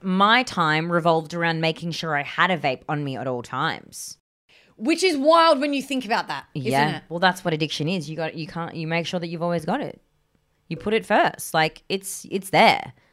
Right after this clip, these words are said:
Speaker 1: Like, it's with you.
Speaker 2: I can't believe I used to do that.
Speaker 1: I know. It's pretty wild. We've gotta protect our, our health. And there's all this stuff with vaping and fertility as well and what it
Speaker 2: Yeah.
Speaker 1: does to your genes.
Speaker 2: Don't go there, girlfriend.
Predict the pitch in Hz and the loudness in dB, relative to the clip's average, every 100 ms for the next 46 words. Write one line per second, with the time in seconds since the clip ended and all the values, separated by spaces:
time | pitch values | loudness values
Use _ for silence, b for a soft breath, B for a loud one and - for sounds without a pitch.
0 | _ - - _ 196 190 - 156 139 262 | _ -16 -16 _ -10 -10 -14 -2 2 2
1 | - 98 65 - _ 151 - 185 180 180 | 0 -12 -14 -18 _ -10 -6 -6 -4 -4
2 | 165 170 156 - 104 110 73 - 143 127 | -4 -6 -10 -14 -14 -12 -14 -8 -4 -4
3 | 95 60 151 - - 147 117 101 90 117 | -4 -8 -10 -12 -8 -6 -2 0 -2 -4
4 | - _ 160 160 - 151 160 151 147 135 | -12 _ -4 -4 -6 -8 -6 -2 2 4
5 | 135 - b b b 160 175 170 180 170 | 4 2 b b b 2 4 2 2 2
6 | 180 175 - 160 165 156 151 165 151 139 | 2 2 2 0 0 0 0 0 -4 -8
7 | - 196 208 202 175 156 175 170 170 151 | -2 2 4 4 2 2 4 4 4 2
8 | 143 143 185 170 170 170 - - 139 131 | 0 -2 0 2 2 0 -6 -8 -8 -4
9 | 160 156 156 156 156 147 220 240 240 240 | -2 0 0 -2 -4 -6 -8 -6 -4 -4
10 | 254 247 226 208 214 208 214 | -2 -4 -6 -8 -10 -14 -16